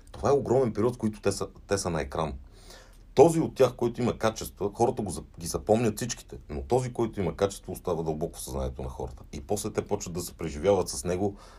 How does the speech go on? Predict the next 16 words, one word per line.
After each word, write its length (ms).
на, 340
на 120
лайфовете. 600
Почват 280
да 60
го 160
поддържат, 420
защото 280
този 280
човек 280
три 160
месеца 360
е 40
бил 200
на 100
екран, 380